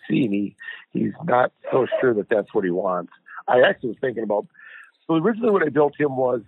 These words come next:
a, uh, he had an old touring bike from the seventies, and I'm forgetting what brand it was. But we basically took all the parts off of that and put it on one of the X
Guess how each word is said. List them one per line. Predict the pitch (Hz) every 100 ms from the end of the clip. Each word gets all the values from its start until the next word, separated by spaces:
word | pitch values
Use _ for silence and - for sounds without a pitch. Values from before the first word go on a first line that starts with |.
| -
a, | 127 120 110 107 -
uh, | 110 107 101 101 - _ _ _ _ _ _
he | _ 147
had | 117 135 131 120
an | 120 -
old | 147 151 151 139 -
touring | 147 143 123
bike | 135 131 - - _
from | - -
the | - -
seventies, | 131 117 117 110
and | -
I'm | - 175 185 _ _ _
forgetting | - 95 120 123
what | 135 -
brand | 107 104 107
it | -
was. | 104 101 101 - - - - -
But | -
we | 143
basically | 127 156 175 185
took | - 156
all | 151
the | 143
parts | 147 139
off | 139 120
of |
that | 127 139
and | -
put | - 135
it | 131
on | 127 123
one | 123
of | 120
the |
X | 117